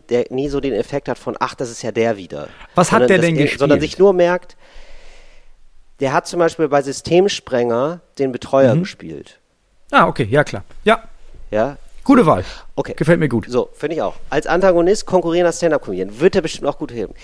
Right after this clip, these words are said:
Speaker 1: Dann Laia Costa Bertran, kenne ich jetzt aber auch nicht, als Tills Fake-Freundin. Dazu später mehr. Julia Jentsch als Ehefrau von Moritz.
Speaker 2: Wer ist Julia
Speaker 1: Bjarne
Speaker 2: Jentsch?
Speaker 1: Mädel. Äh, Julia Jentsch, ja, die kennt man aber. Die,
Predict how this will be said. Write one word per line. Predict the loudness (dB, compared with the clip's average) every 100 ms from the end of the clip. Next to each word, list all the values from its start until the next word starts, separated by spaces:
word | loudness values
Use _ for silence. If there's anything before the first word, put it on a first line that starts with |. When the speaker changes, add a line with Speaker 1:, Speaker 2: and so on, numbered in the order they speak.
| -6 0
Speaker 1:
Dann | 2 2 0
Laia | 0 4 4
Costa | 2 -4 -4 -6
Bertran, | 0 0 0 -2 -8 -6
kenne | -6
ich | -4
jetzt | -4 -6
aber | -4 -2
auch | -2
nicht, | -6 -6
als | -6 -6
Tills | -4 -2 -2 -4
Fake-Freundin. | -2 0 0 -6 -6 -6 -6
Dazu | -6 -8
später | -10 -8 -8 -8
mehr. | -12 -14 _ _
Julia | -4 0 4 4
Jentsch | 4 2 -2 -8 -14 -14 -4
als | -4 -2
Ehefrau | 2 4 4 2 0
von | 0 -2
Moritz. | 0 0 -2 -8 -12 -18 -20 -20 0
Speaker 2:
Wer | 4 4
ist | 6
Julia | 4 6
Speaker 1:
Bjarne | 6 6
Speaker 2:
Jentsch? | 6 2
Speaker 1:
Mädel. | -2 -4 -10 _ _ -4
Äh, | 0 2
Julia | 2 2 2
Jentsch, | 2 -2 -2 -4 -10
ja, | -10 -10
die | -12 -16
kennt | -10 -8 -8
man | -10 -14
aber. | -16 -16 -16
Die, | -14